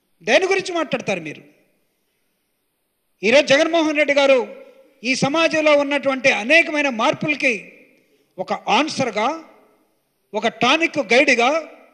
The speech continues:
తన ఆలోచన విధానాన్ని విస్తరించి, తను తిరిగినటువంటి తొమ్మిది సంవత్సరాలు అది ఓదార్పు కానీ,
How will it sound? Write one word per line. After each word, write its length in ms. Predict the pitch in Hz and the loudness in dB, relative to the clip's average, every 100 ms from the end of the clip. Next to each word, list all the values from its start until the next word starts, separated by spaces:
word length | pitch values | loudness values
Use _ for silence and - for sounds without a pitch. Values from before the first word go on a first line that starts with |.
| _ _ _ _ _ _ _ - | _ _ _ _ _ _ _ -4
తన 120 | 254 | -2
ఆలోచన 520 | 233 254 339 330 320 | 0 2 4 2 -2
విధానాన్ని 520 | 302 262 294 294 285 247 | 0 0 0 0 -2 -2
విస్తరించి, 840 | 294 - 311 254 - 247 302 - - _ _ _ _ _ _ - | -2 2 2 0 -2 -2 -2 -10 -20 _ _ _ _ _ _ -4
తను 140 | 240 262 | -4 0
తిరిగినటువంటి 720 | - 320 330 330 311 294 294 | 2 4 4 2 -2 -2 -2
తొమ్మిది 320 | 254 285 302 | -2 -2 -2
సంవత్సరాలు 720 | 294 294 285 285 269 254 208 - - - | -4 -4 0 0 2 2 0 -6 -20 -8
అది 160 | 202 202 | -2 0
ఓదార్పు 480 | 175 294 330 - 302 | 2 4 4 2 0
కానీ, 500 | 277 269 262 196 | 0 2 2 0